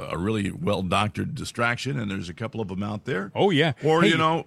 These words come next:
Speaker 2: did you see what happened on the, uh, the bridge in San Francisco yesterday?
Speaker 1: No, what?
Speaker 2: Oh, I got one for you.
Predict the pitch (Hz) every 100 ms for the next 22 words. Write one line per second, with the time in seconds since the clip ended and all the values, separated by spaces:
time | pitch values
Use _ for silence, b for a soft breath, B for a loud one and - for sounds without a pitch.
0 | _ - 117 139 208 - 220 156 190 185
1 | 180 165 147 135 113 110 101 92 90 92
2 | 87 123 170 165 - - - 123 113 110
3 | - 147 151 - 147 120 - 135 - 156
4 | 151 160 143 170 180 180 _ _ _ _
5 | _ - 117 123 117 120 82 190 254 240
6 | 156 98 82 - - _ _ b b -
7 | 196 196 175 127 98 95 95 147